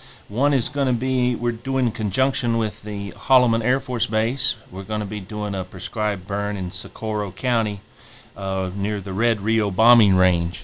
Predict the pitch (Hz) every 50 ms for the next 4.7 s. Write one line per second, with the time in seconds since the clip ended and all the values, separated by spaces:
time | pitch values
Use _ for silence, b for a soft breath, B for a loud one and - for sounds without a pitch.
0 | - - 82 87 90 95 98 98 - - 104 101 98 - - 107 101 101 98 95
1 | 92 92 90 98 98 98 95 - - - 101 95 92 90 - 110 107 101 - 107
2 | 98 95 98 95 92 90 95 95 90 - - 95 92 90 90 90 85 92 92 -
3 | 95 104 98 - - 107 101 95 92 92 92 95 92 90 87 87 - - - 95
4 | 92 85 87 87 87 90 95 95 92 - - 98 90 85